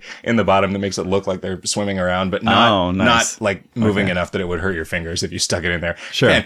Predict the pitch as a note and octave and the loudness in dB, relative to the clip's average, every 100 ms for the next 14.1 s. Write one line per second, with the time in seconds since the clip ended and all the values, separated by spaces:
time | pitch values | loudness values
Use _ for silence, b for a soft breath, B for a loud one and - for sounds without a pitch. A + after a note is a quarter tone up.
0 | B C#3 G3 A#3 C#3+ A2 - _ _ - | B -2 0 0 0 -2 -8 _ _ -2
1 | D3+ C#3 G2 F#2+ G2+ F#2 F2+ F#2 G#2 G2 | 2 2 0 0 0 2 0 2 2 2
2 | G2 C#3+ A#2 A2+ G#2+ - A2+ A#2 A2+ C#3 | 2 4 4 2 0 2 2 2 2 2
3 | - - C#3 G#2+ G2+ A#2 G2+ F#2+ - B | 2 2 2 4 4 2 2 2 0 B
4 | B A2 A2+ A#2 G#2 F#2 A2 G2 - A2+ | B 0 2 2 0 0 0 0 0 0
5 | D3 G#2+ G#2+ G#2+ F#2 - F#2+ C3 C3 C3 | 2 2 4 2 0 0 0 0 0 0
6 | A#2+ F#2+ B2+ B2+ A#2 B2 F2+ A2 C3 C#3+ | 0 0 4 4 6 4 2 2 4 4
7 | A2+ F#2+ F#2+ F#2+ F#2+ F#2 F#2+ E2+ F#2 F2+ | 4 4 2 2 0 -2 -4 -2 -2 -2
8 | - B B G2+ D3 F3+ F#3+ - E3 E3+ | -4 B B 0 4 6 6 4 2 4
9 | E3+ D3+ D#3 D3 C3+ B2+ G3 - G2+ F#2+ | 4 4 4 4 4 2 0 2 2 2
10 | A2 G2 F#2+ G#2 - A#2+ A2+ A2 A2 G#2+ | 4 4 2 0 -2 0 4 4 4 4
11 | B2+ A#2 B2 D3 D3+ D#3 D#3 C3 A#2 A2 | 2 4 4 6 4 4 4 4 2 2
12 | G#2 D3 D#3 E3 - A2 - A#2 A2 A2 | 0 2 2 2 2 2 4 4 4 4
13 | A#2+ A#2 F#2+ F#2+ F2+ - F#2 F2 - G2 | 2 2 2 2 2 2 0 0 0 2
14 | F#2 | 2